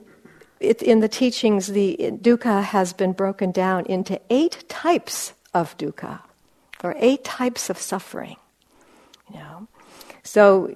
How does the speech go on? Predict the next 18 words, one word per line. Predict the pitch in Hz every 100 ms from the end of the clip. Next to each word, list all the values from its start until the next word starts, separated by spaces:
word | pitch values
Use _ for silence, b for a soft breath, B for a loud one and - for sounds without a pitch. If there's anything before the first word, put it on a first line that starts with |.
| 190
generally | 220 233 247 220 180
it's | 175 -
in | 180
a | 170
category | - - 196 175 165 170 160
of | 151
three, | - - 190 202 165 143
but | 156 -
in | 175
those | 160 160
categories | - - 185 175 170 151 -
they | 160
can | 170
be | 165
broken | 165 165 165 160
down | 165 160 156
even | 151 156 156
more. | 160 160 135 160